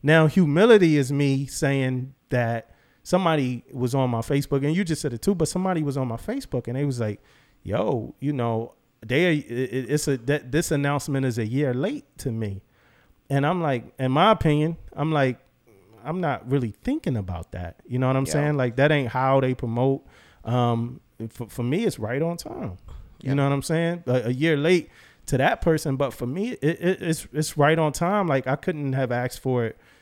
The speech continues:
Speaker 1: any earlier.
Speaker 2: Yeah.
Speaker 1: Um, you know, this is right on time. Um, and, and I appreciate it. It's something that, you know, and I'm,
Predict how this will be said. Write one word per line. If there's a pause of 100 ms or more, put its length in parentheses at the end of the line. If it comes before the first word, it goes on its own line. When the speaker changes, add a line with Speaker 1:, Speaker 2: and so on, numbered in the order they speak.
(180)
Speaker 1:
any
earlier. (300)
Speaker 2:
Yeah.
Speaker 1:
Um, (580)
you
know,
this
is
right
on
time. (260)
Um,
and,
and
I
appreciate
it.
It's
something
that, (320)
you
know,
and
I'm,